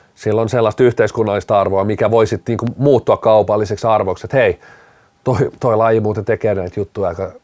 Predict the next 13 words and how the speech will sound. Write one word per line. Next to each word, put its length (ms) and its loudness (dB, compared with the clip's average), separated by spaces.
kivasti 400 -4
ja 60 -4
hienosti 440 -8
ja 60 -6
hyvin 300 -8
ja 120 -8
tota 260 -6
noin, 180 -8
niin 240 -4
ottaa 260 -4
kaikki 300 -4
huomioon, 460 -6
niin 160 -10